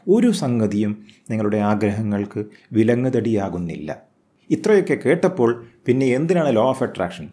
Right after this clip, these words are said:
ഇത് മാത്രം പോരെ എന്ന് നിങ്ങളുടെ മനസ്സ് ചോദിക്കുന്നുണ്ടായിരിക്കും. സത്യമാണ്. law of opposing forces എന്ന് പറയുന്നത് law of attraction-ൻ്റെ ഒരു ഭാഗമാണ്. ഈ നിയമം മനസ്സിലാക്കിക്കൊണ്ട് തന്നെ law of attraction-ൻ്റെ ടൂൾസ് പ്രാക്ടീസ് ചെയ്ത് കഴിഞ്ഞാൽ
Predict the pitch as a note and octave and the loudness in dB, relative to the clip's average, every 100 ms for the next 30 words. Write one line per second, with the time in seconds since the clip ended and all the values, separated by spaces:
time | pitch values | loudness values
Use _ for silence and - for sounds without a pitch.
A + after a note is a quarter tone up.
0 | _ _ - A#2+ B2 A#2+ A#2+ A#2+ B2 A#2 | _ _ -6 0 0 0 -2 -2 -2 0
1 | A2 A2 A2 A#2 - _ B2 B2+ B2+ A#2 | 0 2 0 -4 -12 _ -4 -2 -2 -2
2 | A2+ A2 B2 A#2 F#2+ F2+ F2+ F2 E2+ C#2 | -4 -4 -6 -6 -8 -8 -8 -8 -10 -12
3 | - - - _ _ - F3+ A3 F3+ - | -14 -20 -20 _ _ -6 -2 -2 -2 -4
4 | - - _ _ - - D3 G#3+ G#3 F3+ | -10 -18 _ _ -16 2 4 4 2 2
5 | G3+ G#3+ G#3 F3+ E3+ E3 E3+ - - C3+ | 4 6 4 4 2 0 -6 -8 -4 0
6 | D#3+ C3 A2+ G#2 G2+ G2 - - _ _ | 0 0 2 2 0 -2 -6 -12 _ _
7 | G#2 A2 A#2 A#2+ - G#2 - - G2 G#2 | 2 2 2 0 -2 -4 -4 -6 -4 -4
8 | - G2 F#2+ F2 C2+ C2 - _ _ D3+ | -4 -4 -4 -4 -6 -12 -18 _ _ 2
9 | E3 E3 F#3+ F#3 F#3 F#3+ G3+ F#3 F3+ F3 | 2 2 2 2 2 4 2 2 2 4
10 | G3+ E3+ G2+ F2+ F2+ - - A#2+ C#3+ C#3+ | 4 4 4 2 -2 -10 -2 0 0 -2
11 | B2 A#2+ - A2+ - D#3 G#3 G#3 G#3 D3 | -2 -4 -4 -8 -2 0 0 -2 0 -2
12 | C3+ C#3+ - - A2 D#3 F3+ A2 F2+ E2+ | -2 -6 -6 -4 0 2 2 0 0 -2
13 | E2+ | -4